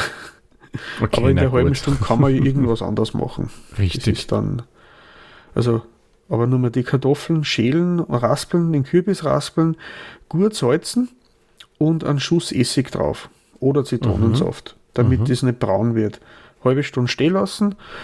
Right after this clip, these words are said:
Speaker 2: und dann das in ein Küchentuch einschlagen, und dann habe ich das Küchentuch wieder auf einer Seite festgehalten und gedreht,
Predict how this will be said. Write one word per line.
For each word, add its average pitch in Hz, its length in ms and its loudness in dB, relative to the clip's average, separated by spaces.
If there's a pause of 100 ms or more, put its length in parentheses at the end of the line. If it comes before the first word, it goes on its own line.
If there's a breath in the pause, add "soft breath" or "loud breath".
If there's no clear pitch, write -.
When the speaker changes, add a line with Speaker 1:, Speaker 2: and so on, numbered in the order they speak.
(280 loud breath)
Speaker 2:
und 139 260 2
dann 135 180 2
das 156 200 -2
in 127 120 2
ein 123 120 0
Küchentuch 208 520 0
einschlagen, 147 680 0
und 139 240 -2
dann 120 120 2
habe 147 200 0
ich 135 120 -2
das - 80 -16
Küchentuch 156 520 0
wieder 139 420 0
auf - 180 -4
einer 143 220 2
Seite - 340 -2
festgehalten 147 600 0
und 147 200 0
gedreht, 123 600 0